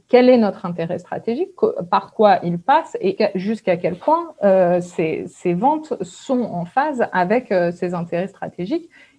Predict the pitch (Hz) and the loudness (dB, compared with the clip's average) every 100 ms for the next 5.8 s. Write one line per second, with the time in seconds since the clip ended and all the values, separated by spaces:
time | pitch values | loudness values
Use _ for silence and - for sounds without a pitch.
0 | _ 339 339 220 202 - 311 370 415 _ | _ -2 -2 -2 -4 -4 -6 -6 -8 _
1 | _ _ 190 180 175 175 320 285 190 180 | _ _ -4 -4 -8 -4 0 0 0 -2
2 | 175 175 175 311 311 - 226 254 277 196 | -6 -6 -2 -2 -2 -8 -4 -2 -2 -4
3 | 180 160 165 - 262 254 - 175 170 170 | -4 -4 -6 -10 -6 -6 -4 -4 -4 -4
4 | 277 269 233 170 180 180 185 175 - - | -4 -2 -2 -4 -6 -6 -8 -10 -10 -8
5 | 208 190 - 330 226 190 233 | -6 -6 -4 -4 -2 -2 -4